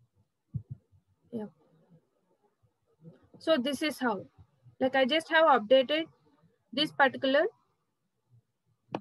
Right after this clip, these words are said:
Excel file with all my object locators. So, right, so this is how we have to do it.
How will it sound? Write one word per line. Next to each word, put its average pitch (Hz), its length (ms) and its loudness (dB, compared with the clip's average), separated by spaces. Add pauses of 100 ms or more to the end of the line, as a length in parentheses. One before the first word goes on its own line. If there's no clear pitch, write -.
(1080)
Excel 269 360 0
file 277 320 2
with 262 180 -4
all 247 200 4
my 269 160 0
object 233 380 0
locators. 202 520 -6 (2500)
So, 254 220 -2
right, 247 240 -2 (1160)
so 302 80 -6
this 277 200 -4
is 330 140 -4
how 320 220 2
we 302 120 -4
have 269 200 0 (100)
to 381 140 2 (500)
do 240 140 6
it. 196 160 0